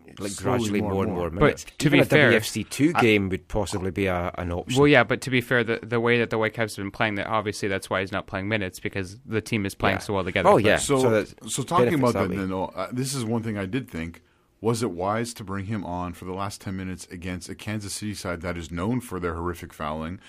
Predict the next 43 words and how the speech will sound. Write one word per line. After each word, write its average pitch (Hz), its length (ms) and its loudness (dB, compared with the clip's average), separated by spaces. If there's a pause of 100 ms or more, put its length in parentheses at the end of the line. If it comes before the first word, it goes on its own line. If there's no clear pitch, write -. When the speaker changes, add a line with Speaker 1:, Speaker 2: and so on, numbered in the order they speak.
(360)
Speaker 2:
and 107 240 0
had 113 140 0
already 127 240 8
Speaker 1:
Good 107 60 2
Speaker 2:
ex-, 98 100 -6
Speaker 1:
point. 151 160 4
Speaker 2:
displayed 131 560 0
their 95 120 -4
horrific 90 440 -6
fouling? 87 340 -4
Speaker 1:
Yeah. 127 260 0 (440)
Speaker 2:
That, - 120 -8 (520)
that, 110 320 2
that 120 100 6
Speaker 1:
Yeah, 120 60 8
that's 196 200 2
a, - 60 6
Speaker 2:
was, 113 120 -2
Speaker 1:
that's 143 180 2
a 143 80 4
valid 92 320 0
point. 90 260 -4 (520)
Speaker 2:
I 113 80 -2
think 123 180 2
more 120 260 4
time 120 280 -2
against, 104 400 -4 (100)
uh, 87 600 -4
younger 101 520 -2
players 101 460 -4
from 95 100 -4
Montreal 95 500 -2
or 85 320 -4
a 80 380 -6 (300)
not 98 240 0
full-strength 95 500 -8
Montreal 95 400 -4
side 80 300 -6
would 82 100 -8
have 76 220 -10
been, 78 580 -10 (960)
you - 80 -14
know, 69 160 -12